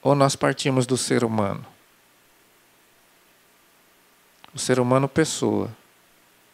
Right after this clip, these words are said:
Ora, muitos dizem,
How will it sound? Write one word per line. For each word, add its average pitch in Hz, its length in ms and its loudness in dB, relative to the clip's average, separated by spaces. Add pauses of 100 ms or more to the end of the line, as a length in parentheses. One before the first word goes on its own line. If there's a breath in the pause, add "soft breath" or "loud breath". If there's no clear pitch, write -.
(4000)
Ora, 139 240 2 (1900 loud breath)
muitos 160 340 2
dizem, 135 460 0